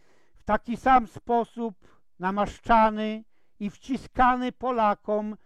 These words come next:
był wcześniej Kazimierz Mijal, który dożył w końcu stu lat,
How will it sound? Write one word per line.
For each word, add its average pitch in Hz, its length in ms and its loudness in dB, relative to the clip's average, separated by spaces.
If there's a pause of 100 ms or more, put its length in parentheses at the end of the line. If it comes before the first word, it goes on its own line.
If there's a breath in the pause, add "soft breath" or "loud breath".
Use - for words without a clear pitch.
(280)
był 214 200 -4
wcześniej 185 720 -12
Kazimierz 170 760 -8
Mijal, 190 600 -2 (1500)
który 226 400 -2
dożył 262 460 0
w - 100 -20
końcu 226 580 -4
stu 185 400 -12
lat, 202 600 -2